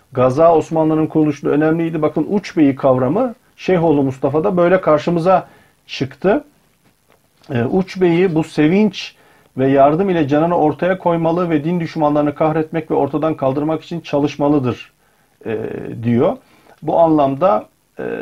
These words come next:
bir takım, e, tedbirler alınmasını söylüyor.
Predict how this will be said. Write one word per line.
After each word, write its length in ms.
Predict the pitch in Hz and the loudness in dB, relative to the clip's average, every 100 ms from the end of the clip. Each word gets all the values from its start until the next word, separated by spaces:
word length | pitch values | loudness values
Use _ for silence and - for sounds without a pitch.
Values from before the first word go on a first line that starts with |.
| 62 139 | -8 -4
bir 140 | 175 | -4
takım, 440 | 160 - - 208 254 _ _ _ _ - | -2 -4 -2 -2 -4 _ _ _ _ -14
e, 60 | - 123 - - - - | -10 -6 -6 -8 -12 -8
tedbirler 480 | - 131 143 160 180 | -2 -2 0 2 2
alınmasını 760 | - 143 143 143 160 156 147 - | 2 0 0 -2 0 0 0 -4
söylüyor. 580 | - 120 113 120 196 | -4 -2 0 0 -2